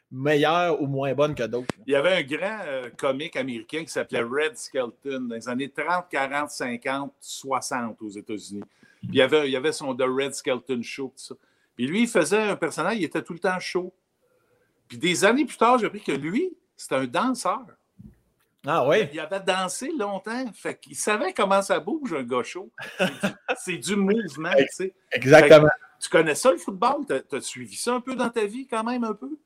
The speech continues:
Speaker 1: Je suis pas mal, beaucoup de sport, oui.
Speaker 2: Jerry Rice, des forty-niners de San Francisco, OK ?
Speaker 1: Ouais.
Speaker 2: Lui, lui, il suivait des cours de ballet.
Speaker 1: Pour... Ah ouais ?
Speaker 2: En, entre chaque saison.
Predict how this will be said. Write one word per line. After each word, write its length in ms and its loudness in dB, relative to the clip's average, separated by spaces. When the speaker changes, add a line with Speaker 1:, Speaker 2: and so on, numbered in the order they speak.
Speaker 1:
Je 200 -10
suis 180 -10
pas 160 0
mal, 280 0
beaucoup 180 -4
de 60 -6
sport, 300 0
oui. 100 -4
Speaker 2:
Jerry 440 6
Rice, 560 -4
des 200 -12
forty-niners 720 -4
de 80 -12
San 180 -8
Francisco, 500 -4
OK ? 160 -10
Speaker 1:
Ouais. 200 -2
Speaker 2:
Lui, 240 -6
lui, 460 -2
il 60 -14
suivait 300 -2
des 120 0
cours 180 -2
de 80 0
ballet. 360 -2
Speaker 1:
Pour... 260 -4
Ah 300 2
ouais ? 200 4
Speaker 2:
En, 120 -2
entre 120 -8
chaque 240 -12
saison. 340 -12